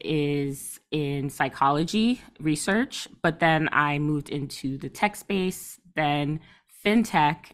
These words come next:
and then finally, um, I went back to school. I'm in grad school now for psychology as I run my financial therapy practice. So we work with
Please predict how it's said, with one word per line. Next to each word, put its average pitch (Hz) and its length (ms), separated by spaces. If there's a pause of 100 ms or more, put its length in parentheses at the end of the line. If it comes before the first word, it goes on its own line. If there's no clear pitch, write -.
and 160 100
then 151 100
finally, 156 840
um, 147 280
I - 60
went 147 160
back 151 200
to - 40
school. 254 380
I'm 156 180
in 143 80
grad 139 280
school 139 220
now 135 320 (300)
for 196 240
psychology 143 880
as 135 240
I 139 140
run 135 400
my 127 440
financial 131 640
therapy 127 420
practice. 208 680 (460)
So 151 540
we 156 200
work 151 400
with 139 680